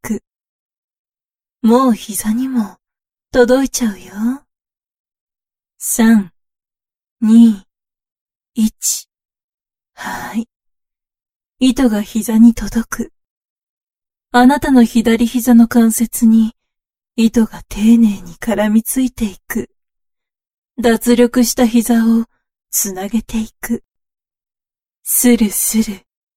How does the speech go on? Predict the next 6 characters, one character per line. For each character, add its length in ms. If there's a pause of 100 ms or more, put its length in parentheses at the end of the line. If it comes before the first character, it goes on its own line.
(260)
ス 380
ル 120
ス 360
ル。 240 (1040)
ほ 200
ら、 360